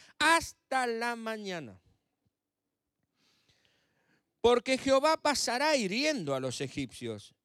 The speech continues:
y cuando vea la sangre en el dintel y en los dos postes, pasará Jehová a aquella puerta", Pascua, "pasará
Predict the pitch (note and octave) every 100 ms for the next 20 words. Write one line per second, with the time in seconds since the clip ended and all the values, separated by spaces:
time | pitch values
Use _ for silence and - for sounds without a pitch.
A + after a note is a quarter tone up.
0 | _ G#3+ G#3 B3+ B3+ A#3+ A#3 B3 B3+ D#4+
1 | D4+ C4+ A#3 - D4+ D4 A3+ E3+ E3 D#3
2 | D#3+ D#3+ D#3+ D3+ E3 D#3 - G#3+ F3+ D#3
3 | D#3 F#3 - _ _ _ _ _ _ _
4 | D#3+ F#3+ F#3 E3+ G#3 C#4+ C#4 - A3 D3
5 | - D3+ D3 - F3+ F#3 - G#3 A#3+ C4
6 | - B3 A#3 C4+ A#3+ E3+ - G3+ G3 -
7 | G#3 D#3+ - A2+ F3 F3+ - A#2 - _
8 | _ _ _ _ _ - F3 - F3+ A3+
9 | E3+